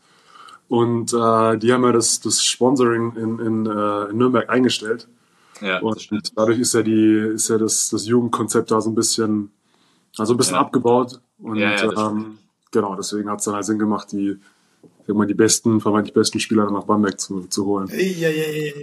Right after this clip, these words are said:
Speaker 2: Ja, was,
Speaker 3: Da, da merkst,
Speaker 2: was sich im
Speaker 3: merkst du
Speaker 2: Endeffekt natürlich dann auch ausgezahlt hat. Das hat sich
Speaker 1: Ja.
Speaker 2: natürlich auch ausgezahlt. Und du bist aber auch relativ schnell dann, ähm, bist du eigentlich direkt dann nach Bamberg ins Internat?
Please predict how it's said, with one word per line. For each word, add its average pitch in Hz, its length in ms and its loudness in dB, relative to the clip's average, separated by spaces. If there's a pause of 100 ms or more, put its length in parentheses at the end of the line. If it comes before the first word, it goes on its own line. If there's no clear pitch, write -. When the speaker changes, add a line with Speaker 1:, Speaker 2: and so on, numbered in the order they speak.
(120)
Speaker 2:
Ja, 175 40 -4
was, 196 240 -4
Speaker 3:
Da, - 100 -4
da 190 140 0
merkst, 240 360 2
Speaker 2:
was 123 180 4
sich 147 140 2
im 147 80 0
Speaker 3:
merkst 156 160 4
du 160 40 8
Speaker 2:
Endeffekt 160 240 2
natürlich 147 280 2
dann 139 160 2
auch 127 120 0
ausgezahlt 110 640 -2
hat. - 240 -12 (100)
Das 95 140 -8
hat 123 140 2
sich 92 80 2
Speaker 1:
Ja. - 40 0
Speaker 2:
natürlich 107 220 -4
auch 95 160 -2
ausgezahlt. 98 500 -6
Und 135 80 -8
du 131 60 -10
bist 190 180 2
aber 165 140 6
auch 147 100 2
relativ 175 360 0
schnell 160 240 0
dann, 156 260 -2 (100)
ähm, 127 380 0 (960)
bist 139 200 -6
du - 40 4
eigentlich 180 140 -2
direkt 143 320 -4
dann 208 80 -4
nach 185 140 -2
Bamberg 170 320 0
ins 147 140 -6
Internat? 131 500 -8